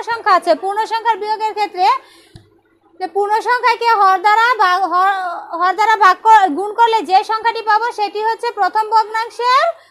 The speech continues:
লব। এবং বারোকে এক দ্বারা গুণ করলে বারো একে বারো, নিচে তো বারো হর থাকবেই, তাহলে বিয়োগ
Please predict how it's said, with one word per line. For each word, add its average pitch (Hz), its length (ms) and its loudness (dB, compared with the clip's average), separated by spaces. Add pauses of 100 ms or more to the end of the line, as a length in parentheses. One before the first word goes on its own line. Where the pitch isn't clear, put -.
(420)
লব। 339 380 2 (540)
এবং 370 140 -8
বারোকে 403 380 2
এক 415 160 0
দ্বারা 453 220 2
গুণ 427 200 -6
করলে 453 200 0
বারো 370 260 0
একে 403 280 0
বারো, 359 400 0 (160)
নিচে 359 280 -10
তো 415 120 -6
বারো 359 280 0
হর 349 200 -2
থাকবেই, 339 520 -6 (340)
তাহলে 370 280 -2
বিয়োগ 370 480 0